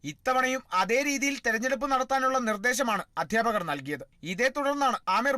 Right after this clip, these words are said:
ബദൽ ആപ്പിനെ കുറിച്ച് ചിന്തിച്ചു തുടങ്ങിയത്. ഒരു കമ്പ്യൂട്ടർ സംവിധാനത്തിലൂടെ കൂടുതൽ മൊബൈൽ വയർലെസ് ആയി ബന്ധിപ്പിക്കാം. ഓരോ ബൂത്തിലും ഓരോ മൊബൈൽ ഫോൺ ഉപയോഗിച്ച് രേഖപ്പെടുത്തുന്ന വോട്ട് ഒറ്റ യൂണിറ്റിലേക്ക് എത്തുന്നു. ഓരോ വോട്ടും സംരക്ഷിക്കപ്പെടുന്നതിനാൽ കമ്പ്യൂട്ടർ ഓഫായാലും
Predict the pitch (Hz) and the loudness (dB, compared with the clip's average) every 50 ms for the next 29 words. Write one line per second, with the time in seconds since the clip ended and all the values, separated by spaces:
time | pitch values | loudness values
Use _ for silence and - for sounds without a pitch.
0 | 202 208 202 190 240 269 269 277 269 285 285 277 277 220 269 269 208 254 226 - | 2 0 0 2 2 4 4 4 4 2 0 0 0 0 -2 -4 -4 -6 -6 -6
1 | 208 196 202 220 170 180 143 143 135 139 139 139 135 131 - _ _ _ _ _ | -6 -6 -6 -6 -8 -8 -8 -6 -8 -8 -6 -6 -6 -6 -8 _ _ _ _ _
2 | _ _ - 143 156 190 240 226 240 220 220 214 254 262 254 262 208 240 226 240 | _ _ -10 -6 -4 -4 -2 0 0 0 0 0 0 0 0 0 0 0 0 0
3 | 247 247 247 254 202 247 247 240 220 - - _ - 190 214 247 277 294 302 311 | 0 0 0 -2 -2 -4 -2 -2 -2 -2 -4 _ -8 -6 -4 -2 0 0 2 2
4 | 311 285 277 240 254 240 - - _ - 185 202 220 247 269 285 285 269 - 202 | 2 2 2 2 2 0 -2 -4 _ 0 2 4 4 4 4 2 0 0 0 0
5 | 185 160 156 151 143 143 147 131 147 151 - - _ _ _ _ _ _ 139 131 | 0 0 -2 -6 -6 -8 -6 -6 -6 -6 -6 -8 _ _ _ _ _ _ -6 -2
6 | 147 165 180 208 226 202 220 226 - 226 226 220 - - 190 185 202 226 254 277 | -2 0 2 0 0 0 -2 -4 -4 -4 -4 -6 -4 -2 0 0 2 4 2 2
7 | 277 269 233 277 277 240 247 277 277 262 262 269 262 269 220 190 277 254 254 247 | 2 0 0 0 0 0 0 0 0 2 2 2 2 2 0 0 0 0 2 2
8 | 247 247 262 262 220 254 269 269 247 247 247 214 262 247 - _ - 214 220 - | 2 0 0 -2 -2 0 0 0 2 2 2 0 -2 -4 -6 _ -6 -6 -6 -2
9 | _ - 294 262 226 214 208 180 165 185 170 139 147 139 120 139 139 139 - _ | _ 0 2 2 2 0 -2 -2 -2 -2 -2 -2 -4 -6 -8 -10 -12 -14 -16 _
10 | _ _ _ _ _ - 147 156 175 208 226 262 269 262 262 233 262 269 254 214 | _ _ _ _ _ -6 -2 0 0 2 4 4 4 4 2 2 0 -2 0 0
11 | 254 208 208 262 - - 277 214 277 214 262 247 262 247 254 254 240 233 220 - | -2 -2 -2 -4 -4 -4 -4 -2 -2 0 0 0 2 2 0 0 2 0 0 -2
12 | - - 185 196 214 240 294 330 330 330 330 302 294 254 294 285 269 269 269 254 | -2 -2 0 0 0 0 0 0 2 4 4 2 4 4 4 4 6 4 4 2
13 | 254 | 0